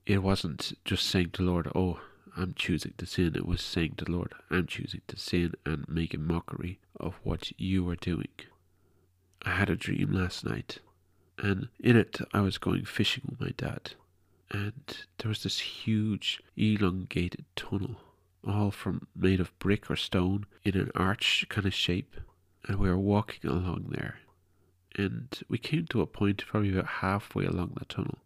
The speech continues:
and my father stopped, and there was what used to be a gateway there, but it had all been blocked up, and opposite to it was some kind of, uh, bench made of stone, and, uh, he stopped there, started unpacking his fishing gear. But I walked on.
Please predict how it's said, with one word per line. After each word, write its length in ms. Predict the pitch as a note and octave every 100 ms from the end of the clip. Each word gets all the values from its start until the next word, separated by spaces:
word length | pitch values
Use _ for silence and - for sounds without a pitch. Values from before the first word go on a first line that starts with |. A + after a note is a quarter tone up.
| _
and 120 | - G#2
my 100 | G2+
father 320 | - A2+ G2
stopped, 520 | - - - - -
and 220 | - E2+
there 80 | G2
was 340 | G2+ G2 - - -
what 140 | - -
used 320 | G#2+ B2+ -
to 80 | -
be 200 | F2+ E2
a 60 | D#2
gateway 480 | - G2+ - E2
there, 300 | E2+ - - - _ _ _
but 140 | G#2
it 60 | -
had 100 | -
all 160 | F#2+ G2+
been 180 | - -
blocked 340 | - - - -
up, 260 | - - - - _ _ -
and 140 | F2+
opposite 420 | F2+ - - F#2
to 200 | - G2
it 120 | -
was 300 | F#2+ F2+ - - _ -
some 200 | - -
kind 260 | - F2+
of, 240 | F2+ F2 -
uh, 320 | E2+ F2 E2+ - _
bench 480 | F#2 F2+ A#2 - - -
made 220 | F#2+ F#2+
of 80 | -
stone, 480 | - F#2 G#2 A#2 - - -
and, 200 | - E2 -
uh, 120 | F#2
he 180 | F#2+ -
stopped 300 | - - -
there, 260 | - - - _ _ _ _ -
started 500 | - A2 F#2+ A2 -
unpacking 540 | F#2+ E2 G2 - F2+
his 180 | G2 -
fishing 320 | - - -
gear. 280 | - - - - - _ _ _ _
But 120 | - A#2
I 120 | C3
walked 320 | C3+ - -
on. 180 | -